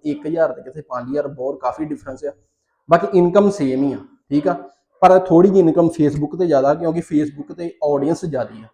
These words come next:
ਵੇਖਣ ਵਾਲੇ ਲੋਕ ਜ਼ਿਆਦੇ, ਜਿੰਨੇ ਵੇਖਣ ਵਾਲੇ ਲੋਕ ਹੋਣਗੇ, ਉਨੇ ਵਿਊ ਜ਼ਿਆਦੇ ਆਉਣਗੇ, ਉਨੇ ਡਾਲਰ ਜ਼ਿਆਦੇ ਆਉਣਗੇ,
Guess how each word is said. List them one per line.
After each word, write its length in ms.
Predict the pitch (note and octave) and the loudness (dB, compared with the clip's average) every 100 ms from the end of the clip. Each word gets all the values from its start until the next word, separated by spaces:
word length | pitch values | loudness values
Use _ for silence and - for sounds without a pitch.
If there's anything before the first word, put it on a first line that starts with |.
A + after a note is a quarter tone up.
| _ _ | _ _
ਵੇਖਣ 320 | D3+ D3+ E3 | -2 0 0
ਵਾਲੇ 220 | D#3 D#3 D#3+ | 4 4 4
ਲੋਕ 260 | D3+ D3 | 2 2
ਜ਼ਿਆਦੇ, 320 | D3 C#3 D#3 | 2 0 0
ਜਿੰਨੇ 280 | D3+ C#3+ D3+ | -2 0 0
ਵੇਖਣ 300 | D3+ C3 C#3+ | 0 -4 -4
ਵਾਲੇ 200 | C3+ C3+ | -2 -2
ਲੋਕ 240 | C3+ C3 C#3+ | 0 -2 -2
ਹੋਣਗੇ, 280 | C#3+ C#3+ D3 _ _ _ B2 | -8 -10 -16 _ _ _ -6
ਉਨੇ 220 | C3+ D3 | -2 -2
ਵਿਊ 300 | B2+ C#3 F3 | -2 -2 2
ਜ਼ਿਆਦੇ 280 | D#3 C3+ C#3+ | 2 2 0
ਆਉਣਗੇ, 340 | C#3+ D3+ D3 - _ _ _ C3+ | 0 -2 -4 -8 _ _ _ -10
ਉਨੇ 420 | B2+ C3 - - _ _ - | -4 -4 -6 -12 _ _ -20
ਡਾਲਰ 460 | - D3 B2+ C3 C#3 | 0 2 2 -2 -6
ਜ਼ਿਆਦੇ 320 | C#3+ D3 C3 | -8 -6 -6
ਆਉਣਗੇ, 360 | B2+ D3 C3 | -6 -8 -10